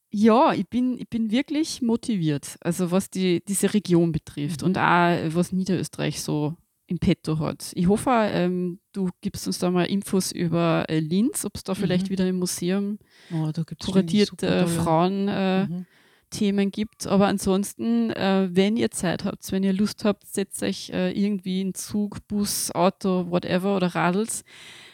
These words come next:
Speaker 1: Ähm, Bad Ischl
Speaker 2: Mhm.
Speaker 1: ist so der place to be at the moment. Ich hoffe, ich schaff's da hin, ich pass selber nicht. Es ist auch irgendwie so engstirnig, gell? Man ist
Speaker 2: Mhm.
Speaker 1: da die ganze Zeit in so einer Riesenstadt und hat eh so viel Angebot.
Speaker 2: Ja,
Speaker 1: Allein nicht
Speaker 2: Bubble.
Speaker 1: diese Biennale da.
Speaker 2: Mhm.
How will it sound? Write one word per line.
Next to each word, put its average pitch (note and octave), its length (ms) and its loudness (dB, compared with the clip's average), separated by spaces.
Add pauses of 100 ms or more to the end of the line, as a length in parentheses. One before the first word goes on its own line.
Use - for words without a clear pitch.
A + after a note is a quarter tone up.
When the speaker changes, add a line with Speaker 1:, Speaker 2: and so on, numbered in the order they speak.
(140)
Speaker 1:
Ähm, F3 580 2 (480)
Bad F3+ 160 2
Ischl G3+ 220 -2
Speaker 2:
Mhm. A3 40 0
Speaker 1:
ist G#3 140 0
so G#3 80 2
der F#3 160 2
place F#3 320 -2
to - 100 -8
be F#3 220 0
at F3+ 120 -4
the E3+ 60 -6
moment. E3 480 0 (1500)
Ich E3 120 2
hoffe, F3+ 200 4
ich E3+ 80 2
schaff's D3+ 280 -4
da D#3+ 100 -6
hin, D#3 260 0
ich F3+ 80 -4
pass - 320 -2
selber D#3+ 240 0
nicht. G3+ 180 -2 (1500)
Es - 100 -6
ist - 100 -6
auch - 60 -2
irgendwie E3+ 260 2
so D3 120 -4
engstirnig, D#3 580 -2
gell? D#3+ 200 0
Man D#3+ 200 4
ist F3+ 140 0
Speaker 2:
Mhm. F3 60 -2
Speaker 1:
da F3 40 2
die E3 80 2
ganze D#3+ 320 -4
Zeit F3 300 -2
in F3+ 100 0
so F3+ 120 -2
einer E3 160 2
Riesenstadt F3+ 880 -2
und F#3 140 -4
hat F3+ 140 -2
eh - 100 -4
so G3 140 -6
viel F#3 160 -4
Angebot. F#3 560 0
Speaker 2:
Ja, F3 60 2
Speaker 1:
Allein E3+ 220 4
nicht F#3 80 2
Speaker 2:
Bubble. D#3+ 140 0
Speaker 1:
diese E3+ 140 2
Biennale F3 580 -2
da. G3 200 2
Speaker 2:
Mhm. G#3+ 160 0